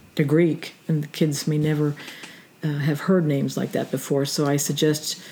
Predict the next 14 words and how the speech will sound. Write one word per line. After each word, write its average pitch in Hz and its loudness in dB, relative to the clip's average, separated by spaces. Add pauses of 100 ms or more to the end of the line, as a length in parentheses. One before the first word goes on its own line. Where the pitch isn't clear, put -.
(280)
the 190 0
teacher 165 2
put 180 0
those 170 4
on 156 4
the 151 2
board 160 4
and 151 2
then 151 2
rehearse 156 2
some 151 0
agreed 147 2
upon 135 -2 (380)
pronunciation. 135 -2